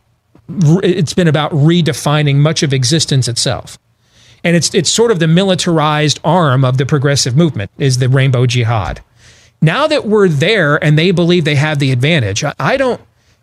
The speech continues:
I don't know that we're ever gonna find out I'm, that there's the equivalent of pro-life with exceptions to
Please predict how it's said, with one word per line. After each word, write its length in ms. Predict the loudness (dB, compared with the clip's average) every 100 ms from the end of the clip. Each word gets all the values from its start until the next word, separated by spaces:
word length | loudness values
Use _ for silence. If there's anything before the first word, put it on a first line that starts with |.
| _
I 180 | -4 -2
don't 200 | -2 0
know 180 | 0 0
that 120 | 0
we're 140 | 0 -2
ever 220 | 0 0
gonna 180 | 0 -2
find 340 | -2 0 0
out 220 | 0 0 -2
I'm, 220 | -2 -2 -2
that 200 | -2 0
there's 200 | 0 2
the 160 | 0
equivalent 500 | -2 -2 -2 0 0 0
of 300 | -2 -2 -4 _ _ _ _
pro-life 480 | -2 0 2 0 0
with 80 | -2
exceptions 560 | -2 -2 -2 -2 -2
to 280 | 0 0 0